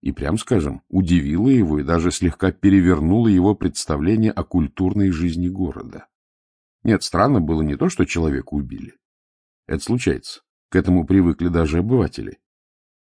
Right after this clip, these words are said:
Не удивляло и то, что убили его в тишайшем музее Булгакова.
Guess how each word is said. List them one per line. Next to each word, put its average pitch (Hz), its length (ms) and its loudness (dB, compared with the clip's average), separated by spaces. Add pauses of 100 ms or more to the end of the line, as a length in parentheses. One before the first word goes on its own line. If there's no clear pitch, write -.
(100)
Не 98 140 4
удивляло 110 540 4
и 117 100 6
то, 107 160 0
что 110 220 2
убили 95 340 4
его 107 220 6
в - 80 -4
тишайшем 92 640 0
музее 90 420 4
Булгакова. 110 760 -2